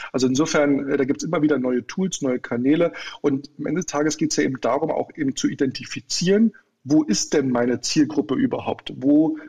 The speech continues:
halten die sich auf? Wo erreiche ich die? Bei dem einen ist es vielleicht eher, dass ich in die Businesspresse, äh, muss, beim anderen ist es eher,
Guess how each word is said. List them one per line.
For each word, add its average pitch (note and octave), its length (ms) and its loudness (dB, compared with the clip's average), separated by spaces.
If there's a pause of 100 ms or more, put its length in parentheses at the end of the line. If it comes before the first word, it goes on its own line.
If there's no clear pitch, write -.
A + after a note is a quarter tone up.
(140)
halten - 280 -2
die C3+ 100 0
sich - 220 -6
auf? E3 360 0
Wo C#3+ 120 2
erreiche A#2+ 480 -2
ich F3+ 240 -6
die? E3+ 240 0 (260)
Bei C#3 80 0
dem C3 140 2
einen C#3+ 220 2
ist - 120 -4
es - 80 -6
vielleicht - 360 -2
eher, C3+ 200 0
dass C3 140 -4
ich C3+ 180 -4
in C3 160 -10
die B2 140 -10
Businesspresse, D3 1200 0
äh, C#3+ 260 -4
muss, C#3+ 140 -4
beim A#2+ 160 -12
anderen B2+ 280 -4
ist - 180 -8
es - 0 -
eher, C3 300 -2